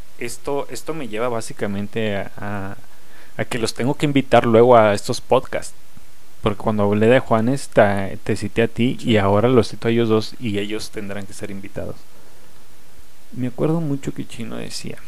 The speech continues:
Speaker 1: a ver, vamos a ver a la, el, el amor como una caja de cerillos.
Speaker 2: Una caja de cerillos, a
Speaker 1: Un-,
Speaker 2: ver, explícame eso, no sé,
Speaker 1: un-,
Speaker 2: explícame.
Speaker 1: una caja de cerillos.
Speaker 2: Ajá.
Speaker 1: Si tú, si tú en algún momento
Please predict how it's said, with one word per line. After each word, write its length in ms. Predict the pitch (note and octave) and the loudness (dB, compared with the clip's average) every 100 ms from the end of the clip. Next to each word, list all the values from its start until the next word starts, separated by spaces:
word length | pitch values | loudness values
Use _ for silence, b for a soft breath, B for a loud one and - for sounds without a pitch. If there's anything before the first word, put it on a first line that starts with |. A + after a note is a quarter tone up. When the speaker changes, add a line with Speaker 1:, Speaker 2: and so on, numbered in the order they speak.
| - | -6
Speaker 1:
a 80 | A2 | -4
ver, 160 | G#2 F2+ - - - - - - - | -4 -4 -6 -8 -8 -8 -8 -8 -2
vamos 340 | A#2 C#3 D#3+ | 0 0 0
a 40 | C#3 | 0
ver 160 | A2+ | 0
a 80 | B2 | -2
la, 220 | B2+ G#2 - | -4 -6 -6
el, 280 | G#2 F#2+ G2 - | -6 -6 -6 -4
el 140 | G#2 | -2
amor 480 | G2 G2 A#2+ B2 D3 - - - | 0 4 6 6 2 -6 -6 -2
como 560 | A2+ G#2+ A2 A#2 A#2+ - | 0 2 2 0 -2 -6
una 300 | D#3+ A2 G#2+ | -4 -2 -2
caja 320 | G#2+ A2+ - G#2+ | -4 -6 -6 -6
de 80 | F#2+ | -6
cerillos. 720 | - F2+ F2+ - - - - - - - - - - - - - - | -6 -8 -8 -8 -6 -6 -6 -6 -6 -6 -6 -6 -6 -6 -8 -8 -8
Speaker 2:
Una 100 | D#3+ | -6
caja 200 | F#3 F#3 | -6 -4
de 60 | G3+ | -2
cerillos, 500 | F#3+ G#3+ G3+ E3 D#3+ | 0 0 0 0 -2
a 40 | |
Speaker 1:
Un-, 120 | D#3+ - | 0 0
Speaker 2:
ver, 140 | - | 0
explícame 540 | D#3+ - F3+ F3+ G#3+ | -2 0 0 2 0
eso, 320 | G#3 B3 A3+ F3 | 0 0 -2 0
no 140 | E3+ | 0
sé, 260 | E3 F3 - | 0 -2 -4
Speaker 1:
un-, 20 | - | -4
Speaker 2:
explícame. 480 | C#3 C3 C3 B2+ - | 0 0 0 -4 -2
Speaker 1:
una 220 | C3+ A#2+ A#2 | 0 2 0
caja 240 | A2 A2 | -2 -2
de 60 | G#2+ | -2
cerillos. 340 | - - - | -4 -6 -6
Speaker 2:
Ajá. 220 | D#3+ F3 E3+ - - - - - - - - - - - - - B B B - - - - - - | -4 -4 -4 -6 -6 -6 -4 -4 -4 -4 -4 -6 -6 -6 -6 -6 B B B -6 -6 -6 -6 -6 -6
Speaker 1:
Si 300 | - B2 B2 | -4 -4 -2
tú, 340 | - C#3+ D#3 - | 0 0 0 -2
si 280 | - C3 | -2 -2
tú 200 | A#2+ C#3+ | -2 0
en 100 | D#3+ | 2
algún 280 | F3+ E3 E3+ | 2 4 4
momento 600 | E3 C#3+ G#2+ G2+ - - | 4 4 2 0 -4 -6